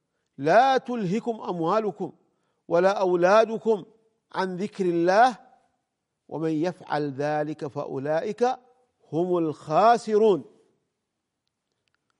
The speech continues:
وقال تعالى: "يا أيها الذين آمنوا إن من أزواجكم وأولادكم عدوا لكم فاحذروهم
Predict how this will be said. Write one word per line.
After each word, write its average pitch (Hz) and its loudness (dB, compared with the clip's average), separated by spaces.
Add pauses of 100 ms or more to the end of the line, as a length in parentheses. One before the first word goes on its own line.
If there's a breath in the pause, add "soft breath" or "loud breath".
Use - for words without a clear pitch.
(460)
وقال 285 2
تعالى: 220 4 (1080)
"يا 190 4
أيها 190 -2
الذين 170 -4
آمنوا 135 -8 (840)
إن 233 -4
من 208 -6
أزواجكم 170 0 (560)
وأولادكم 180 2 (560)
عدوا 240 0
لكم 196 0 (580)
فاحذروهم 165 -2